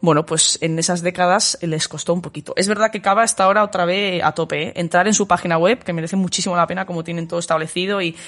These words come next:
las nuevas, eh, normas de producción, eh, entonces, bueno, yo es verdad que, que, que,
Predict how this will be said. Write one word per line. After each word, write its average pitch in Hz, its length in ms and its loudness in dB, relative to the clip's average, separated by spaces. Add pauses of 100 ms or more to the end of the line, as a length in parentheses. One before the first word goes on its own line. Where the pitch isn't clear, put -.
(100)
las 175 200 2
nuevas, 175 400 2 (240)
eh, 165 560 0
normas 170 440 2
de 170 80 -2
producción, 196 880 0 (200)
eh, 156 300 0 (180)
entonces, 180 280 0
bueno, 160 240 -6 (140)
yo 170 280 4
es 202 80 2
verdad 202 240 4
que, 180 300 6
que, 156 400 4
que, 165 300 -2